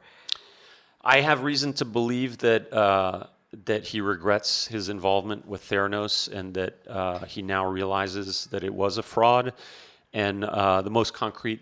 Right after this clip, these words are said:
uh, hint that, that I have, uh, to point to is, um, a quote he gave to New York Magazine, which wrote a, a story about my book, uh, about a week ago.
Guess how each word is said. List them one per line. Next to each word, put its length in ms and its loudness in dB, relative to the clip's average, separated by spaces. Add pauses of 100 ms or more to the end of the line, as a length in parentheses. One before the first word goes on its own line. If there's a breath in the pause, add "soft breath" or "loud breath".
(100)
uh, 260 -2
hint 460 -6 (120)
that, 260 -8
that 120 -2
I 100 -2
have, 560 0 (540 soft breath)
uh, 260 0
to 140 -14
point 340 -2
to 280 0
is, 300 -6
um, 460 -4 (140)
a 80 -8
quote 320 -2
he 100 -12
gave 280 -6
to 180 -6
New 140 -10
York 260 -6
Magazine, 600 -4
which 200 -8
wrote 140 0
a, 640 -4
a 40 -14
story 360 0
about 220 -2
my 100 -8
book, 460 -2
uh, 220 0
about 180 2
a 60 0
week 240 -2
ago. 360 2